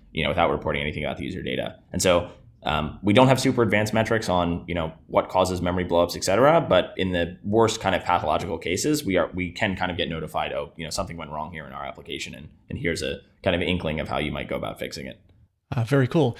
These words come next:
Speaker 2: Yeah, I forgot for a second that, hey, you're in the browser, but you're actually running Python in there. So you get all that good stuff. So maybe now we can switch gears a little bit and talk about your deployment setup of the Kubernetes cluster, if you don't mind.
Speaker 1: Yes, please.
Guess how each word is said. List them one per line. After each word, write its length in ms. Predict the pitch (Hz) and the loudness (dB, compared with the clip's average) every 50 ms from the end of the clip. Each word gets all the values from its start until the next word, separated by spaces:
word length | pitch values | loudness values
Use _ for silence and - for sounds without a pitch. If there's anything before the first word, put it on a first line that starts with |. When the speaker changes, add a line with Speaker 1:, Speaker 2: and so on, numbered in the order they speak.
| - - _ | -12 -6 _
Speaker 2:
Yeah, 100 | - 160 | 4 6
I 60 | 135 127 | 6 6
forgot 280 | - 147 151 170 165 | 4 2 2 2 2
for 120 | - - 139 | 2 0 0
a 20 | |
second 280 | - 135 123 - 131 123 | 2 2 2 2 2 2
that, 240 | 120 - - - _ _ - | 2 2 -2 -6 _ _ -2
hey, 140 | 226 254 208 | 0 2 2
you're 180 | 139 127 127 | 2 2 4
in 80 | 165 175 | 4 4
the 80 | 147 | 4
browser, 260 | 143 170 185 180 135 123 | 4 4 2 4 2 2
but 120 | 117 113 | 0 2
you're 100 | 110 127 | 2 0
actually 220 | 151 - - 147 | 0 0 0 -2
running 240 | 135 131 131 135 135 | -2 0 0 0 0
Python 320 | - 160 165 - 117 104 104 | 0 0 -2 0 0 0 0
in 80 | 104 | 0
there. 180 | 98 98 113 110 - | 0 0 -2 -2 -2
So 200 | - 117 110 104 - - | -2 -4 -4 -4 -6 -8
you 60 | - 117 | -2 2
get 120 | 139 127 | 4 4
all 80 | 131 123 | 4 4
that 140 | 123 123 | 4 2
good 100 | - 117 | 0 -2
stuff. 220 | - - 139 147 - - - | -2 -2 -2 -4 -4 -4 -2
So 140 | - - 208 | 2 6 6
maybe 180 | 240 - 320 | 6 6 6
now 160 | 269 254 277 | 2 4 4
we 80 | 220 151 | 2 2
can 140 | - - 127 | 2 0 -2
switch 260 | - - 165 - - | 0 -2 -2 -2 0
gears 220 | - 117 117 113 | 0 2 2 2
a 20 | 120 | 2
little 160 | 123 117 117 | 2 2 2
bit 180 | 107 120 120 - - | 2 0 0 0 -2
and 160 | 120 120 117 | -4 -2 -2
talk 320 | - - 147 143 143 - _ _ | -2 -2 0 0 -2 -2 _ _
about 520 | - 120 - - 117 110 110 107 - _ _ _ _ | -6 -6 -2 0 0 0 0 0 -4 _ _ _ _
your 400 | - 113 113 117 113 117 117 233 | -2 2 2 4 4 4 4 2
deployment 540 | - - 165 - - - 185 180 170 - - | 2 0 -4 -2 0 2 4 4 4 4 2
setup 260 | - 151 147 139 - | 2 2 2 2 2
of 140 | 131 117 113 | 0 0 0
the 100 | 117 113 | -2 -4
Kubernetes 460 | - 127 107 120 117 117 117 113 - | -2 -2 0 2 2 2 2 2 2
cluster, 340 | - 165 160 - - 160 - - | 2 0 0 2 0 -2 -2 -2
if 160 | 170 165 - | -2 -2 0
you 60 | 113 104 | -2 -2
don't 160 | 95 85 - | -2 -4 -6
mind. 240 | 104 90 - - - _ _ _ _ _ _ _ _ _ _ _ - | -8 -10 -10 -12 -18 _ _ _ _ _ _ _ _ _ _ _ -2
Speaker 1:
Yes, 180 | - 107 107 - | 0 0 0 2
please. 320 | - 98 104 98 - - | 2 2 2 2 0 -4